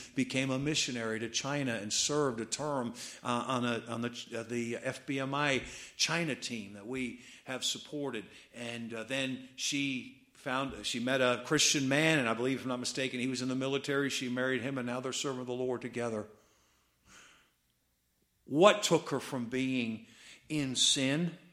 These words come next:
to being in Christ? Part of it was she wanted to be a part of what mattered for eternity.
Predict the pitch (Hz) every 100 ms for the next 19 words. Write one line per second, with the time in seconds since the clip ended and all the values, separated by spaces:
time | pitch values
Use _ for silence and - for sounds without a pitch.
0 | _ _ _ _ _ _ _ _ _ _
1 | _ _ _ - 127 135 131 127 123 123
2 | 147 143 - 139 139 170 - - 160 165
3 | 123 117 131 135 127 - - - - -
4 | - _ _ _ - - - 165 185 160
5 | 131 131 - 139 143 131 117 110 113 120
6 | 120 - 113 104 117 127 110 101